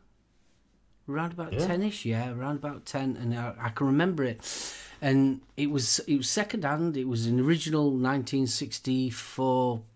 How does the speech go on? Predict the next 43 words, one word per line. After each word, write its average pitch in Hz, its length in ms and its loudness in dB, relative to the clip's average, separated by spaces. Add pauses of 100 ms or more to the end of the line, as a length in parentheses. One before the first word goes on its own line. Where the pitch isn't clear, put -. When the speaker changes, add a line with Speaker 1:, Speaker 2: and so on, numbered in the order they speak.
(480)
Speaker 1:
vinyl. 120 520 -2 (600)
Um, 120 640 2 (720)
I - 80 -2
was 135 160 0
a - 40 -8
big 196 200 0 (120)
fan 160 360 -2
of 123 200 0
the 156 200 2
Beatles. 110 500 -4
Um, 117 540 0 (220)
I'd 135 200 -10
watched 120 320 -2
Yellow 113 240 0
Submarine, 113 640 0
and 107 120 0
it 101 40 -8
was 104 100 -6
sort 101 180 -10
of 101 60 -8
like, 104 300 -12
"Yeah, - 420 -8
I 117 60 -12
love 120 180 -6
this," 113 240 -4
you 147 120 0
know, 113 100 0
I 107 40 -2
was 107 180 -2
a 104 80 -4 (240)
sort 110 240 -6
of, 87 60 -8
like, - 80 -12
five 110 260 -6
or - 20 -8
six-year-old. 107 800 -4 (680)
And 127 400 2
Speaker 2:
Mm. 123 80 2
Speaker 1:
yeah, 147 140 4
my, 120 220 2
literally 127 480 -2
my 113 160 0
first, 135 640 -6